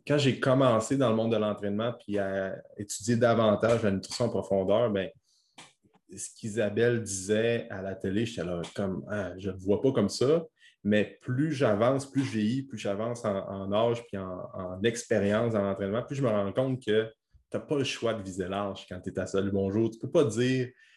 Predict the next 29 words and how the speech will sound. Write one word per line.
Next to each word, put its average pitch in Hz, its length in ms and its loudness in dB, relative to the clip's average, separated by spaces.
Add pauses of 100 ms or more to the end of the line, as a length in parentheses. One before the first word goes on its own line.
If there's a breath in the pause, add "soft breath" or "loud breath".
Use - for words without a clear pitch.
(160 soft breath)
euh, « 95 460 -4
Hey, 123 180 2
mangez 113 360 2
vos 113 140 0
brocolis, 110 580 0
vos 104 160 -2
riz, 101 240 -4
votre 104 280 -4
riz 107 160 -2
brun 113 360 2
puis 117 120 -12
votre, 101 240 -6
euh, 95 180 -2
viande 107 380 2
avant 101 200 2
d'aller 101 200 0
vous 101 180 -8
entraîner » 104 580 -2
ou - 40 -12
quoi 104 100 -2
que - 60 -10
ce 104 100 -6
soit. 123 380 0
C'est 101 360 -4 (360)
pas 120 140 4
ça, 135 380 2
tu - 80 -18
peux 107 200 -4
pas. 135 280 2